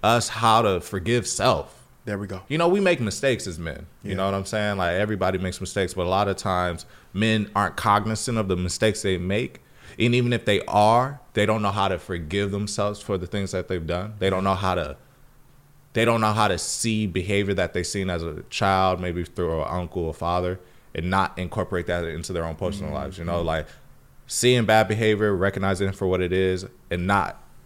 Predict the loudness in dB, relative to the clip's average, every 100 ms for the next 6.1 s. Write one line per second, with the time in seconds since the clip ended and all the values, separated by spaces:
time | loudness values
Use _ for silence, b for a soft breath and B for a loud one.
0 | -10 0 2 2 -2 -2 0 -2 -6 -4
1 | 0 2 2 0 -2 0 0 0 -4 -2
2 | 0 -2 -4 -6 -8 B B -2 0 0
3 | -4 -4 0 2 0 -4 -16 -20 -20 -12
4 | -4 -2 -2 -4 -6 -4 -6 -6 -6 -4
5 | -4 -6 -6 -6 -6 -6 -8 -8 -8 -8